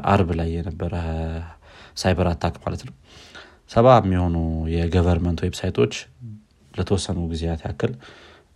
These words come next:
እ፣ ዳውን ሆነው ነበረ ወይም ከጥቅም ውጭ ሆነው ነበረ። እነዚህ ሰርቪሶች ወይም የገቨርንመንት ዌብሳይቶች ደግሞ ዳውን በሆኑበት ሰዓት ላይ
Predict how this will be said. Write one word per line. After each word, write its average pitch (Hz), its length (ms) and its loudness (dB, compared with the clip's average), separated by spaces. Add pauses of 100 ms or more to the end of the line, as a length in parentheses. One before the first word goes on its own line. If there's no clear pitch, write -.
እ፣ 82 60 -2 (220)
ዳውን 98 300 8
ሆነው 80 220 2
ነበረ 78 340 -6
ወይም 82 280 -4
ከጥቅም - 360 0
ውጭ 92 160 2 (300)
ሆነው 82 260 0
ነበረ። - 300 -8 (800)
እነዚህ 87 340 0 (360)
ሰርቪሶች 87 520 2
ወይም 85 260 0
የገቨርንመንት 85 640 2
ዌብሳይቶች 82 440 -4
ደግሞ 85 260 -2
ዳውን 92 280 6
በሆኑበት 85 480 -2
ሰዓት 85 240 -2
ላይ 131 140 0